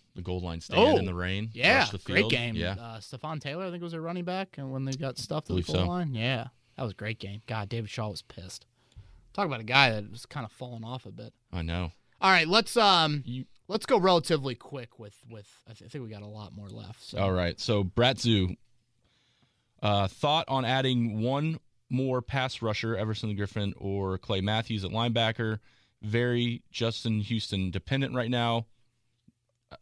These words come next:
Speaker 1: Uh,
Speaker 2: Um,
Speaker 1: you
Speaker 2: should we start there?
Speaker 1: Yeah, let's
Speaker 2: Yeah,
Speaker 1: go
Speaker 2: he,
Speaker 1: one.
Speaker 2: he's got a couple. Okay, probably not. I think Ballard's all about let the young guys play. And again,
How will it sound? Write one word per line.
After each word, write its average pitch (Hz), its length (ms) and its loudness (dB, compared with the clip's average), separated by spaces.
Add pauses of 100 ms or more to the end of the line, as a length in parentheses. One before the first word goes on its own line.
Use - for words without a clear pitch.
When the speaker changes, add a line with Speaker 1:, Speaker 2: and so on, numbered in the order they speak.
(100)
Speaker 1:
Uh, 185 480 4
Speaker 2:
Um, 170 80 4
Speaker 1:
you 160 60 0
Speaker 2:
should - 140 0
we 151 40 2
start 170 220 4
there? 165 320 4
Speaker 1:
Yeah, 98 180 0
let's 92 160 -4
Speaker 2:
Yeah, 143 320 6
Speaker 1:
go 135 60 0
Speaker 2:
he, 147 80 2
Speaker 1:
one. 127 80 -4
Speaker 2:
he's 160 140 -2
got 175 160 4
a 127 40 -2
couple. 127 460 -4
Okay, - 140 -10 (100)
probably 180 360 8
not. 127 420 2 (240)
I 151 60 2
think 156 400 0
Ballard's 151 520 4
all 143 100 6
about 135 260 4
let 139 220 0
the 135 80 -4
young 127 200 0
guys 120 200 -2
play. 139 220 -6
And 151 100 2
again, 117 300 2